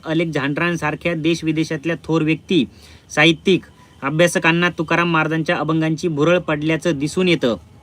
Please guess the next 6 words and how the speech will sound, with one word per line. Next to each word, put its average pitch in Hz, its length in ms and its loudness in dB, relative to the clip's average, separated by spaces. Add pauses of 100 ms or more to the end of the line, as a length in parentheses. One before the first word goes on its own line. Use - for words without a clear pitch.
(600)
या 175 180 4
अभंगांतील 175 720 0
भाषा 147 280 0
सौंदर्य, 160 600 2
विचार 151 400 0
प्रवणता, 156 520 0